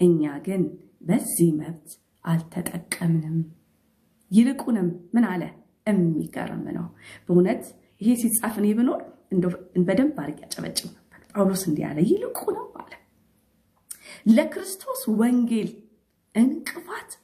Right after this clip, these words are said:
እንዳንሆን ሁሉን ነገር እታገሳለሁ።» ምን በማለት ይታገሳል? መብቱን በመተው ነው የሚታገሰው። እንታገሳለን። ምን እያለን? እየተውን። ለምን? ስለ ወንጌሉ እያልን። አባቶቻችን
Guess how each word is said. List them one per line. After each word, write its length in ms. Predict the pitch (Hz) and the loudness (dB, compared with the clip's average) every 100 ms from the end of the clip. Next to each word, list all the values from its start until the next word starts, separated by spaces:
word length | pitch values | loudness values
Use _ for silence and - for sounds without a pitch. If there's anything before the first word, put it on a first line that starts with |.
| _ | _
እንዳንሆን 720 | 226 190 175 175 170 175 170 - _ _ _ _ _ _ | 0 2 2 2 2 -2 -8 -10 _ _ _ _ _ _
ሁሉን 540 | - 415 523 554 554 330 - - _ _ _ _ _ _ | 0 2 2 0 4 4 0 -18 _ _ _ _ _ _
ነገር 240 | 170 170 - | -4 -4 -12
እታገሳለሁ።» 680 | - - - - - - _ _ _ - | -16 -20 -20 -20 -20 -20 _ _ _ 4
ምን 120 | 320 | 4
በማለት 360 | 311 269 233 214 | 4 0 -2 -6
ይታገሳል? 580 | - 170 170 170 170 - _ | -10 -10 -8 -10 -12 -20 _
መብቱን 380 | 185 175 - 165 | -2 -2 0 -4
በመተው 360 | 156 160 165 175 | -2 -4 -6 -8
ነው 100 | - | -12
የሚታገሰው። 580 | - - 185 - - _ _ _ _ _ _ | -18 -20 -20 -20 -20 _ _ _ _ _ _
እንታገሳለን። 720 | - _ - - - - _ _ - | -20 _ -18 -16 -20 -20 _ _ 2
ምን 120 | 269 | 4
እያለን? 340 | 247 220 175 - - | 4 0 -4 -6 -6
እየተውን። 520 | 175 156 - 175 175 - - _ _ | -4 -4 -4 -4 -4 -6 -20 _ _
ለምን? 300 | 214 302 302 - - | 4 6 4 0 -12
ስለ 200 | - 196 190 | -16 -12 -10
ወንጌሉ 540 | 190 185 175 180 175 175 | -8 -6 -6 -2 0 2
እያልን። 480 | 170 - 156 165 170 - _ _ _ _ _ _ _ | 0 -4 -10 -8 -8 -10 _ _ _ _ _ _ _
አባቶቻችን 960 | 180 175 220 220 285 - 302 - - | -8 -4 -6 -6 -8 -8 -12 -12 -12